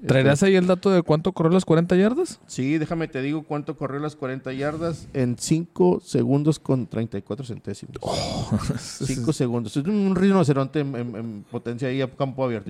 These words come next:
Speaker 1: Tú y yo no
Speaker 2: imagínate.
Speaker 1: las corremos, compadre, en ese
Speaker 2: No, no
Speaker 1: tiempo.
Speaker 2: las corremos nunca. Ya nos dimos cuenta que no.
Speaker 1: <laughs>
Speaker 2: Este, ¿qué, qué tiene que mejorar? Pues, obviamente, por su gran altura, tiene que ma-, mantener su equilibrio.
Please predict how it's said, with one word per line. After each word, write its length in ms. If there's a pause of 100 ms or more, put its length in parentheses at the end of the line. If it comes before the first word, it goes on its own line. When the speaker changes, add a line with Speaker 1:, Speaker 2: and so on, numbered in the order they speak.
(120)
Speaker 1:
Tú 140
y 20
yo 100
no 80
Speaker 2:
imagínate. 20
Speaker 1:
las 120
corremos, 320
compadre, 300
en 40
ese 120
Speaker 2:
No, 80
no 60
Speaker 1:
tiempo. 200
Speaker 2:
las 100
corremos 380
nunca. 420
Ya 100
nos 140
dimos 300
cuenta 200
que 140
no. 220 (140)
Speaker 1:
<laughs> 180
Speaker 2:
Este, 340
¿qué, 260
qué 140
tiene 340
que 140
mejorar? 400
Pues, 140
obviamente, 420
por 200
su 120
gran 220
altura, 320
tiene 260
que 80
ma-, 180
mantener 460
su 100
equilibrio. 560